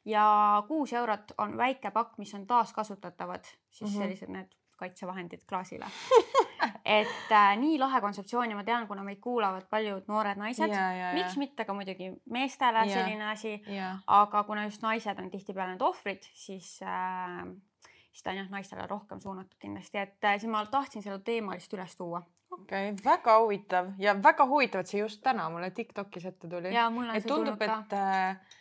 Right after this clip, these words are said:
Speaker 2: et see on suur probleem, siis tähendab, et siukeseid tooteid ikka välja
Speaker 1: On.
Speaker 2: mõeldakse.
Speaker 1: See on meeletu probleem ja see on õudne. Jah. <laughs> Et, äh, sinule ka, sa siin,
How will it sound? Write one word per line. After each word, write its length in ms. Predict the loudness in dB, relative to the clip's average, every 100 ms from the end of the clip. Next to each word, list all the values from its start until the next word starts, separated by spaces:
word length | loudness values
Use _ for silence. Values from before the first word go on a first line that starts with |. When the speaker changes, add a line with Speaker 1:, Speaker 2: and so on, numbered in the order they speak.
| _ -8
Speaker 2:
et 160 | -8
see 180 | -4 -2
on 220 | -2 -2
suur 240 | -2 -2 -2
probleem, 480 | -4 -4 -4 -4
siis 200 | -6 -10
tähendab, 380 | -8 -8 -6 -6
et 100 | -6
siukeseid 420 | -6 -6 -6 -8 -6
tooteid 340 | -6 -6 -8
ikka 180 | -8 -4
välja 380 | -4 -2 -2 2
Speaker 1:
On. 420 | 4 2 -4 -6 -4
Speaker 2:
mõeldakse. 560 | -4 -6 -10 -6 -4
Speaker 1:
See 120 | 0
on 80 | -2
meeletu 460 | -2 -4 -4 -8 -12
probleem 420 | -10 -6 -8 -10 _ -14
ja 80 |
see 100 | -10
on 60 | -6
õudne. 360 | -4 -6 -10 -16 _ _ _ -20 -6 -6 -6 _ _ _ _ _ _ _ _ -20 _ _ _ _ -8
Jah. 160 | -8 -8 _ _
<laughs> 420 | -6 -6 -8 _ _ -18 -12 -8 -6 -8 -10 -16 -14 -10 -8 -8 -8 0
Et, 380 | 0 0 -2 2
äh, 800 | 4 6 4 2 0 0 -2 -4 -8 -16
sinule 360 | -6 -4 -2
ka, 180 | 4 4
sa 140 | 4 -2
siin, 240 | -10 -8